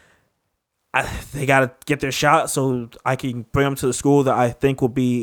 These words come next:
in their best, like, I don't know, intentions, purpose, whatever,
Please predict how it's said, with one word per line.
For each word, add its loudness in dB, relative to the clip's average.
in -4
their 0
best, -4
like, -4
I -6
don't 4
know, 2
intentions, 0
purpose, 0
whatever, 2